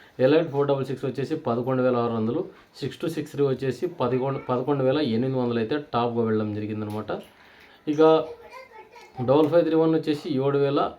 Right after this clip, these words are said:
ఆరు వందలు ఏమో టాప్గా వెళ్ళడం జరిగిందనమాట. ఇక టూ సెవెన్ త్రీ వచ్చేసి ఈరోజు వచ్చేపట్టుకు ఆరు వేల ఎనిమిది వందలు టాప్. అలాగే త్రీ ఫోర్ వన్ వచ్చేసి ఏడు వేల ఆరు వందలు. అలాగే టెన్ జీరో ఎయిట్ వన్ వచ్చేసి తొమ్మిది వేల ఎనిమిది వందల యాభై రూపాయలు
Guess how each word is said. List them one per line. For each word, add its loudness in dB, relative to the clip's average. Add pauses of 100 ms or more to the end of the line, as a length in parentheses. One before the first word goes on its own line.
(200)
ఆరు 2
వందలు 0
ఏమో -2
టాప్గా -2 (140)
వెళ్ళడం 0
జరిగిందనమాట. -4 (440)
ఇక -2
టూ 0
సెవెన్ 2
త్రీ 2
వచ్చేసి 2 (500)
ఈరోజు 4
వచ్చేపట్టుకు 0
ఆరు 4
వేల 0
ఎనిమిది 2
వందలు 0
టాప్. -4 (420)
అలాగే 4
త్రీ 2
ఫోర్ 4
వన్ 2
వచ్చేసి 0
ఏడు 2
వేల 2
ఆరు 0
వందలు. 0 (420)
అలాగే 4
టెన్ 0
జీరో 4
ఎయిట్ 2
వన్ 2
వచ్చేసి 0 (580)
తొమ్మిది 4
వేల 4 (260)
ఎనిమిది 2
వందల 0
యాభై 2
రూపాయలు 0